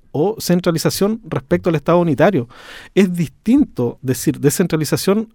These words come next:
a autonomía. ¿Qué estados tienen más autonomía? Los estados regionales, los estados mixtos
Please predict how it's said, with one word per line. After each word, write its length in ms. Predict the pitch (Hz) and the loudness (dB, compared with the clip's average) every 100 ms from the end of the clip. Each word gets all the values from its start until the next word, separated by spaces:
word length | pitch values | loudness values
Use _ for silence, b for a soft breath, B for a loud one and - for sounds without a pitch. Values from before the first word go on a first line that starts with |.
| _ | _
a 160 | 131 160 | 0 0
autonomía. 840 | - 151 165 165 160 156 98 - _ b b b b | 2 2 4 4 4 4 2 -6 _ b b b b
¿Qué 100 | - | 2
estados 360 | 196 - 202 190 | 2 6 4 4
tienen 240 | 196 185 170 | 4 2 2
más 200 | 190 202 | 2 0
autonomía? 560 | 185 185 190 240 277 - | 0 0 0 0 -2 -4
Los 140 | 123 | -4
estados 280 | 120 120 113 | -4 -4 -4
regionales, 600 | 110 - 147 196 214 - - - - | -4 -6 -4 -2 -4 -6 -20 -20 -8
los 180 | 117 | -6
estados 360 | 101 120 110 104 | -4 -6 -6 -2
mixtos 520 | - 220 - 185 - | -2 -2 -6 -8 -10